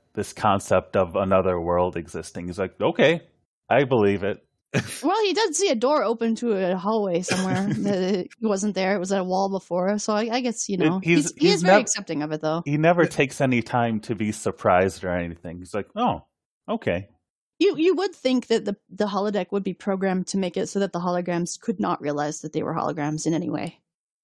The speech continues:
Speaker 2: Uh, yeah.
Speaker 3: And they, I guess they kinda don't, because they just walk out, like, and Data tries to warn them, "You can't leave this place." And, uh, they're like, "Fuck you, I'm leaving anyway." And they walk
Speaker 2: <laughs>
Speaker 3: out <laughs> and they get a couple
Speaker 2: Oh,
Speaker 3: steps.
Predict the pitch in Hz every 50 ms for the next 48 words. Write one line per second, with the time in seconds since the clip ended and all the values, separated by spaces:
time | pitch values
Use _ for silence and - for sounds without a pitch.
0 | _ - 110 104 101 98 95 92 85 - 240 294 285 294 - - 269 269 466 466
1 | - 508 - - 330 320 277 240 196 208 185 240 247 226 247 - 254 226 - 247
2 | 233 247 269 - - 269 220 208 - 170 202 214 196 - 185 180 190 - - -
3 | - - 302 - 226 269 302 320 339 302 - 381 294 285 - 220 220 254 311 311
4 | 269 240 220 208 185 220 226 190 - _ - 320 311 202 180 226 277 320 226 190
5 | 175 - - - 160 151 - - - - - - 175 196 196 190 139 185 175 160
6 | 170 - - 190 185 190 175 180 185 180 - _ - - 208 _ - 320 349 254
7 | 190 190 214 233 247 233 262 277 311 339 302 226 202 175 185 - 127 196 190 151
8 | 196 202 190 202 214 - 240 233 214 214 208 202 117 - 233 - - 302 254 233
9 | 247 233 262 247 180 143 139 139 139 135 - - - - 254 247 226 208 - -
10 | - - -